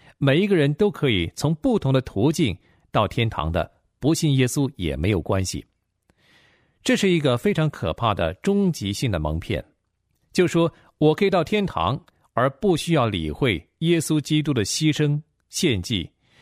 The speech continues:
以及耶稣基督代赎性的救赎。我可以完全不用靠着耶稣，我还是可以到天堂，我还是可以到上帝这里来。这就是终极性的蒙骗。今天神对你说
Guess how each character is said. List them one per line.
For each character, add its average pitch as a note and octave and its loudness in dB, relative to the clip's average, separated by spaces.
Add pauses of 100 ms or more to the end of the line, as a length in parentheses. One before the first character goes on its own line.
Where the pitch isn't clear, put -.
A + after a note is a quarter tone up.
以 C3+ 0
及 D#3+ 0
耶 G3+ 4
稣 F#3 0
基 E3 -2
督 D#3 2
代 E3 2
赎 B2+ 0
性 C#3+ 0
的 G#2 2
救 G#2+ -2
赎。 E2 -6 (460)
我 G3 2
可 G3 0
以 - 4
完 F#3+ 2
全 C3 2 (280)
不 E3 2
用 E3+ 4
靠 F#3+ 2
着 B2 0
耶 A2 2
稣， D3 0 (160)
我 A#2+ 2
还 C#3 0
是 C3+ -2
可 A#2 -4
以 G#2+ -2
到 G2+ 0
天 A2+ -4
堂， C#2+ -4 (260)
我 C3 2
还 D3 0
是 C#3 -2
可 C3+ -4
以 B2+ -2
到 C3 0
上 F3+ 0
帝 C3+ 2
这 A2+ 0
里 F2 -2
来。 C#2+ -4 (960)
这 D3+ 2
就 C#3 2
是 A2 0
终 F#3+ 0
极 B2 0
性 A#2 -6
的 F#2 -4
蒙 D#2 -6
骗。 D#2+ -6 (1300)
今 D3+ 2
天 C#3 4
神 B2+ 0
对 C#3 0
你 F#2+ 0
说 C3 -2